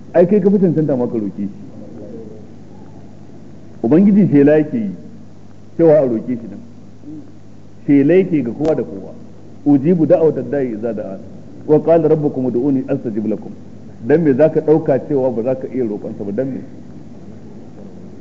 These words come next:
Kuma daukar cewa kai ba za ka roƙe shi ba har sai ka bi ta kan wane ya roƙe shi sannan a ansa maka. Kaga a nan gurin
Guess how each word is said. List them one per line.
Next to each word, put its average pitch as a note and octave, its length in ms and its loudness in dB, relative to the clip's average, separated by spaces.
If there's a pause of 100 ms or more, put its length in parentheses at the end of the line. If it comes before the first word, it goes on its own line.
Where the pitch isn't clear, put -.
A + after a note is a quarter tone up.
(760)
Kuma E3 580 4 (540)
daukar F3+ 420 4 (100)
cewa B2 400 4 (2250)
kai F#3 180 8
ba E3 140 2
za D#3 180 4
ka D#3 100 -2
roƙe B2 300 -2
shi C3+ 80 -2
ba B2+ 100 0
har C3+ 220 -6
sai D3 140 -2
ka D3 160 0
bi C#3+ 140 0
ta D#3+ 100 0
kan E3 300 2
wane C#3 340 6 (920)
ya A2+ 120 4
roƙe A#2+ 280 4 (140)
shi C#3 240 0
sannan C3+ 480 4 (1120)
a A#2+ 180 2
ansa D#3+ 360 4
maka. D#3 320 0 (1700)
Kaga D#3+ 280 4
a D#3 40 2
nan D#3 160 2
gurin D3 280 4